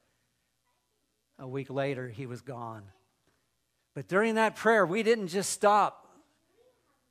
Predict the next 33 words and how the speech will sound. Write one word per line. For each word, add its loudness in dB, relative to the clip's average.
for -2
a -2
prayer 2
for -10
strength -4
and -6
all -2
of -2
those -4
kinds -8
of -10
things. -10
We -6
also -2
added -8
this -10
prayer. -14
And -14
this -4
is -10
a -6
prayer, -4
this -2
is -8
probably 2
the -6
most -4
important -10
prayer -6
you -10
will -8
ever -8
pray. -12